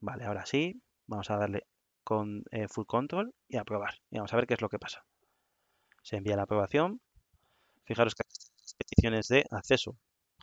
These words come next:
para ver el tema de la funcionalidad de papelera de reciclaje. Esta es la última de full control. Y vamos a refrescar aquí. Vale.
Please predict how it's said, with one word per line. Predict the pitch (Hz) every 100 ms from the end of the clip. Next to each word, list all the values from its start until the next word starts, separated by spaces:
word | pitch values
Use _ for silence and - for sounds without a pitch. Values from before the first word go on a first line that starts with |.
| _ -
para | 110 104
ver | 107
el | 107
tema | 120 113
de | 107
la |
funcionalidad | - 113 107 - - 107 107 110
de |
papelera | 107 110
de | 107
reciclaje. | 98 131 -
Esta | 147 117
es | 107
la |
última | 131 170 151
de | 110
full | - 120
control. | 147 - 185 254 _ _ _ _ _ _ -
Y | 120
vamos | 131
a | 127
refrescar | 117 - 131
aquí. | 107 104 _ _ _ _ _ _ _ _ - _ _ _ _ _ _ _ _ _ _ _ _ _ _ _ _ _ _ _ _ _ _ _ _ _ _ _ _ _ _ _ _ _ _ _ _ _ _ _ _ -
Vale. | 135 -